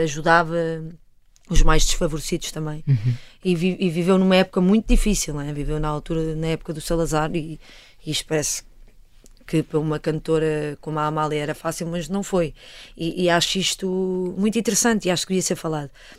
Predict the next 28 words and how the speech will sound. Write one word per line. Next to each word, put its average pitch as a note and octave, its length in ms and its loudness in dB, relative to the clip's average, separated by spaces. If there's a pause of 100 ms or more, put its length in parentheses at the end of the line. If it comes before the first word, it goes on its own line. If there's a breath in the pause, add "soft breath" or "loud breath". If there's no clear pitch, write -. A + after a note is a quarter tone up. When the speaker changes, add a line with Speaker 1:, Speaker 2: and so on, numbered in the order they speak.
(180 soft breath)
Speaker 1:
E F#3+ 140 2
sim, F#3 340 0 (100)
eh, E3 520 -2 (680)
conto F#3 240 2
sempre F#3+ 300 0
com F3 180 0
ela F3 220 0
nos, F3 380 -4
no-, F3 280 -6
nos F3+ 260 -2
meus E3+ 180 -6
concertos. D#3+ 500 -10 (400)
Com F3+ 180 4
ela G3+ 300 8
e F#3 140 4
com - 120 -4
o F3 40 0
meu E3+ 120 0
querido E3+ 260 0
Armando E3 240 -4
Tavares, E3 340 -4
que - 160 -8
não, E3 180 -8
que - 140 -4
já E3 100 0
não D#3+ 80 -2
está D#3 220 -8
presente D#3+ 400 -8